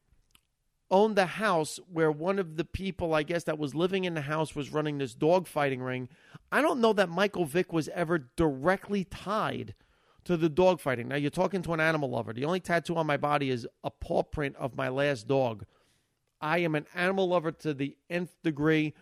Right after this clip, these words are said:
In fact, I don't eat meat. I've limited my diet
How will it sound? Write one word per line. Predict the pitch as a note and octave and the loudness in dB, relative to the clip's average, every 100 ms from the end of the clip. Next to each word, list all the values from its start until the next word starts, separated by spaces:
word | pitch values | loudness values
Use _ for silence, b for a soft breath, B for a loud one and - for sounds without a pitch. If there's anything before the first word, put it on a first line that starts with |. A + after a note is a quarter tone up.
| b b b b b _ - | b b b b b _ -6
In | D3 | -4
fact, | E3+ E3 C#3 | -2 0 0
I | C#3 | 0
don't | D3+ | 0
eat | C#3 D3 | -2 -8
meat. | D#3+ F3+ A#3 G#3 _ _ _ _ _ _ _ _ - | -6 -2 -2 -4 _ _ _ _ _ _ _ _ -10
I've | C#3+ A#2+ | -6 -2
limited | D#3+ F3+ E3 D#3+ | 0 2 0 0
my | D#3 | -2
diet | B2 D3 D3 E3 D#3+ | 0 0 2 2 0